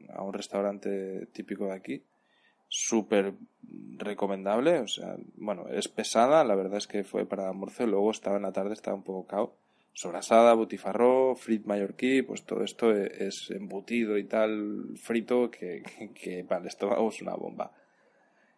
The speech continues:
Y, y me ha agobiado de turistas,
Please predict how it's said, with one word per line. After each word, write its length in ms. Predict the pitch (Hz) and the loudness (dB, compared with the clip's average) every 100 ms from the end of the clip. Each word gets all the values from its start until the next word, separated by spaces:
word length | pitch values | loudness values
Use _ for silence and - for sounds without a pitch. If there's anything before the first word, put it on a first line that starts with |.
| _ _ _ _ _ _ _ _ _ _ _ _ _ | _ _ _ _ _ _ _ _ _ _ _ _ _
Y, 720 | - 131 123 117 113 110 - | 0 4 6 6 6 4 2
y 40 | 110 | 2
me 100 | 113 | 6
ha 60 | |
agobiado 360 | 123 120 117 120 | 8 8 10 10
de 80 | 127 | 8
turistas, 560 | 107 98 - - - | 2 -6 -8 -12 -14